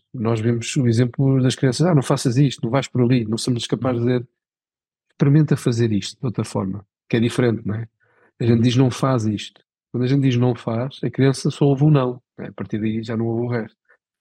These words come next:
Speaker 1: Enquanto se a gente disser, "Experimenta de outra forma, filho", não é? É completamente diferente, não é?
Speaker 2: Mas sabes que nós próprios,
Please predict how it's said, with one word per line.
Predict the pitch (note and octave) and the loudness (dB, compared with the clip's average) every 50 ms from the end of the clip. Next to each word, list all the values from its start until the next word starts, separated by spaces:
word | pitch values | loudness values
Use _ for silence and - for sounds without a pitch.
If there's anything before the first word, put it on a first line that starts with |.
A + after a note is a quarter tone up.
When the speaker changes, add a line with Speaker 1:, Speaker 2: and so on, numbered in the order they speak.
| _ - | _ -6
Speaker 1:
Enquanto | C3 A#2 - C3+ A#2+ - | -4 -2 0 -2 0 0
se | - | 2
a | C3 | 2
gente | B2 C3 B2+ | 4 2 2
disser, | - - C3+ | 2 0 0
"Experimenta | B2 - - - D#3 D#3 F#3 F#3+ D#3 - D3+ | 0 0 2 2 4 6 6 6 4 4 4
de | C3+ | 4
outra | C3+ A#2 - A#2 | 4 2 0 0
forma, | - - A2+ G#2 G2+ G2+ G2 | 0 -2 -2 -2 -4 -6 -8
filho", | - - - A#2+ - _ _ - | -10 -12 -14 -14 -14 _ _ -16
não | B2 A#2+ | -14 -12
é? | B2 C#3+ - - | -12 -10 -10 -10
É | A#2 | -4
completamente | - A#2+ G#2+ B2 A#2 G2+ A#2+ A#2 B2 A#2 | -4 -2 0 0 0 2 2 0 2 2
diferente, | B2+ C3+ - C#3 C3 A#2 G#2 | 2 0 2 0 -2 -2 -2
não | G2 F2 | -6 -8
é? | - _ _ _ _ _ _ _ _ _ _ _ _ _ _ _ _ _ | -10 _ _ _ _ _ _ _ _ _ _ _ _ _ _ _ _ _
Speaker 2:
Mas | F3 - | -4 0
sabes | - G3+ E3+ - | 0 0 0 0
que | - D#3+ | 0 4
nós | D#3 D3+ C#3+ - | 4 4 4 2
próprios, | - _ - - G2+ F#2 F2 - G2+ G2 A2 A2+ A#2 A#2+ - - | -2 _ 2 4 4 4 2 2 2 2 2 2 0 -4 -8 -16